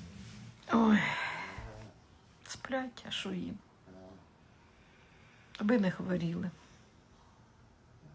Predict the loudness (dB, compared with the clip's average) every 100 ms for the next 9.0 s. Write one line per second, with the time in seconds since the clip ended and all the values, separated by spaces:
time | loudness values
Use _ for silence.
0 | -18 -16 -14 -14 -12 -12 -14 -16 -18 -20
1 | 0 10 12 10 12 12 12 12 12 12
2 | 12 12 10 8 8 6 4 -2 -12 -12
3 | -12 -12 -14 -16 -20 -20 -20 -20 -18 -20
4 | -20 -20 -20 -20 -18 -10 2 8 8 8
5 | 6 4 2 0 0 0 -4 -4 -4 -2
6 | -4 -6 -8 -6 -8 -8 -8 -4 -2 6
7 | 8 10 8 4 2 0 -2 -8 -2 0
8 | 0 -2 -4 -4 -4 -4 -4 -6 -8